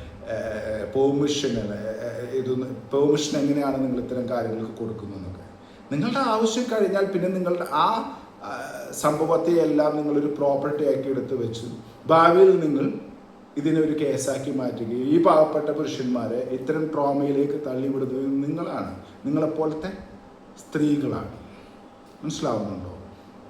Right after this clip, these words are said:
അപ്പോൾ ഇത്തരം കേസുകൾ കോ-, ബഹുമാനപ്പെട്ട കോടതിയിലെത്തും. അവർ ബഹുമാനപ്പെട്ട കോടതി അതിന് ഒരു വിധിയും പ്രഖ്യാപിക്കും. അതുവരെ നിങ്ങൾ അവിടെ ഇരുന്ന്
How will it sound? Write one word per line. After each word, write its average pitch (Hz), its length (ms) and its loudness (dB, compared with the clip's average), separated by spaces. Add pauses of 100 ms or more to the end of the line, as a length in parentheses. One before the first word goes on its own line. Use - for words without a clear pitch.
(1000)
അപ്പോൾ 151 260 2 (680)
ഇത്തരം 156 400 0
കേസുകൾ 135 560 0 (760)
കോ-, 135 200 2
ബഹുമാനപ്പെട്ട 135 540 0
കോടതിയിലെത്തും. 131 800 0 (240)
അവർ 127 340 -2 (360)
ബഹുമാനപ്പെട്ട 131 480 0
കോടതി 117 400 -2
അതിന് 113 280 -2 (880)
ഒരു 120 140 -2
വിധിയും 113 340 -2
പ്രഖ്യാപിക്കും. 98 540 -4
അതുവരെ 165 280 4
നിങ്ങൾ 170 260 2
അവിടെ 170 220 6
ഇരുന്ന് 151 380 0